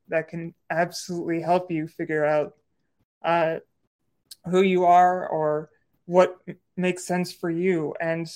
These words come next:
even if you can't find a, a, a community that's close by,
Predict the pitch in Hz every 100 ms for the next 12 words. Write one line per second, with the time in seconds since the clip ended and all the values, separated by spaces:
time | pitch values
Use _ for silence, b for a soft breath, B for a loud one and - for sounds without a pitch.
0 | - _ _ _ _ 202 196 202 190 196
1 | 180 190 185 175 165 165 _ 170 - -
2 | 170 165 156 - - 175 165 170 190 185
3 | 170 156 143 _ 165 147 - - 180 -
4 | 180 185 175 156